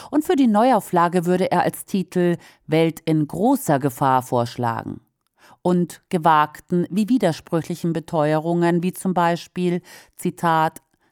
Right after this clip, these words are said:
"nato hat mit dem Ukraine-Krieg fast nichts zu tun. Sie ist dort nur in eine dienende Mitwirkungsrolle gerückt." Zitat Ende.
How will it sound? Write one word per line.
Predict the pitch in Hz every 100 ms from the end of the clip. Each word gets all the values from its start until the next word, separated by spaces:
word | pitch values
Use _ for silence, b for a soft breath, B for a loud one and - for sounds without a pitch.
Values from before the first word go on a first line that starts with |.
| _
"nato | 214 285 285 - 131 123 123 B B
hat | - 294 -
mit | 277
dem | 214
Ukraine-Krieg | - 196 - 185 - 180 180 175 190 180 -
fast | - 247 262 - -
nichts | 202 - -
zu | - 220
tun. | - 185 143 117 123 B B B
Sie | -
ist | 330 - -
dort | 220 208
nur | 202 220 -
in | 180
eine | 165 170
dienende | 165 - 233 240 226 214
Mitwirkungsrolle | 220 285 - 147 - 139 127 - 127 123
gerückt." | 123 117 107 - -
Zitat | - 156 175 175 170
Ende. | 139 123 110 -